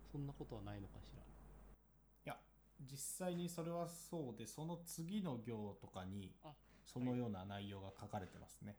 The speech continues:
Speaker 1: はい。なるほど。はい。
Speaker 2: まあ、カナリアテストっていうのは実際にはテストではありませんと書いてありますね。
Speaker 1: うん。うん。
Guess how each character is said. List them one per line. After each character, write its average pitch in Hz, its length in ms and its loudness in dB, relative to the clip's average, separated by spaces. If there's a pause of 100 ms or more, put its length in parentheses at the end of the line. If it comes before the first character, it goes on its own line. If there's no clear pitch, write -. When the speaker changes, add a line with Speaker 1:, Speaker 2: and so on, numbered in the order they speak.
Speaker 1:
は 143 120 -8
い。 - 0 -
な 135 40 -10
る 135 60 -12
ほ 123 120 -10
ど。 104 180 -12
は 107 100 -6
い。 90 80 -10 (520)
Speaker 2:
ま 143 80 -2
あ、 - 20 -4 (100)
カ 170 60 4
ナ 202 120 6
リ 240 80 4
ア 254 40 4
テ 247 140 0
ス 247 100 -2
ト 175 80 2
っ 165 80 -6
て 139 100 0
い 123 40 4
う - 40 2
の 104 60 0
は 101 80 -2
実 110 80 0
際 214 280 4
に 202 60 8
は 127 80 4
テ 202 140 2
ス 202 100 -2
ト 170 80 4
で 127 100 4
は 98 180 0
あ 120 40 2
り 127 100 4
ま 151 120 6
せ 170 120 4
ん 120 80 6
と - 100 -8
書 98 80 -4
い 92 40 -6
て 90 80 -10
あ - 20 -8
り 95 60 -8
ま - 60 -12
す - 80 -10
ね。 175 120 -2 (380)
Speaker 1:
う 139 40 -12
ん。 - 20 -10
う 139 40 -10
ん。 139 40 -12